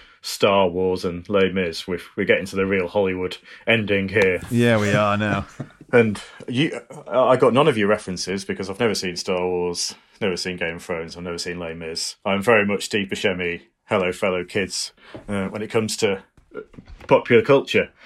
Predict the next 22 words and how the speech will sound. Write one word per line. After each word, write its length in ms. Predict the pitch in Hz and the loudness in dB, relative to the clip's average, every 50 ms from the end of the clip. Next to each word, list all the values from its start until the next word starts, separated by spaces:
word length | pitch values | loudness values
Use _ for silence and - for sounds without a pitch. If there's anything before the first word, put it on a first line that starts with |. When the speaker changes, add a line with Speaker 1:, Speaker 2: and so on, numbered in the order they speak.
| - - - - - - - - _ | -20 -20 -20 -20 -20 -20 -20 -6 _
Speaker 1:
But 140 | - 117 110 | 4 4 4
I 80 | 117 | 4
did 160 | 123 160 170 165 | 4 2 2 4
sit 140 | - - | 4 2
next 180 | 147 139 - - | 2 2 0 0
to 80 | - 127 | 0 2
a 40 | 117 | 4
journalist 760 | 127 123 120 110 110 110 107 104 - - - - - - - - _ _ _ _ - | 6 6 6 6 6 4 2 0 -2 -4 -10 -12 -14 -16 -18 -20 _ _ _ _ -2
at 160 | 127 127 - | 0 0 0
Wrexham, 600 | 113 104 95 85 - - - 98 90 87 87 85 - _ _ _ - | 0 -2 -4 -4 -6 -6 -6 -4 -4 -4 -6 -8 -12 _ _ _ -6
I 60 | - 120 | 0 2
won't 200 | 160 170 80 82 | 4 4 2 0
name 240 | 92 85 87 82 | -2 -6 -6 -6
him, 220 | 85 82 92 98 - _ _ _ _ _ _ _ _ _ _ - | -6 -8 -8 -10 -14 _ _ _ _ _ _ _ _ _ _ 2
who 220 | 123 113 107 101 | 2 4 4 4
did 200 | 101 123 - - | 4 4 4 4
not 180 | 139 113 - 135 | 2 0 2 2
know 180 | 120 107 101 | 2 2 2
who 120 | 92 107 98 | 2 0 0
Paul 240 | - - 117 107 98 | 4 4 6 6 6
Rudd 160 | 107 107 - | 4 0 0
was. 380 | 98 87 80 80 - - - | -2 -6 -6 -6 -10 -14 -18